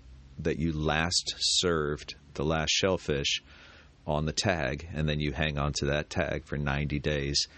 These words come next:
in your file cabinet in order so that when the health department has some kind of complaint or, or they want to do some type of investigation, um,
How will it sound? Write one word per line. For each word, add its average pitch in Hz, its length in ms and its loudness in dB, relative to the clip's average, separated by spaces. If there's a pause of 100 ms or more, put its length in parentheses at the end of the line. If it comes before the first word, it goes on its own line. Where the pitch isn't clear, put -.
(380)
in 69 120 -4
your - 120 -4
file 80 240 2
cabinet 73 500 0 (400)
in 71 160 -2
order 73 500 0
so - 140 -2
that 69 260 -2
when 71 160 -2
the 64 60 -4
health 78 220 -2
department 73 500 -2 (100)
has 107 320 0
some 78 140 -2
kind 76 180 -2
of 73 60 -4
complaint 71 460 -4 (460)
or, 69 100 -2
or 71 360 -2 (240)
they 76 160 -2
want 73 220 -2
to 71 40 -4
do 78 140 0
some 73 220 -2
type - 320 -4
of 67 100 -10 (180)
investigation, 69 880 -2 (600)
um, 69 420 -2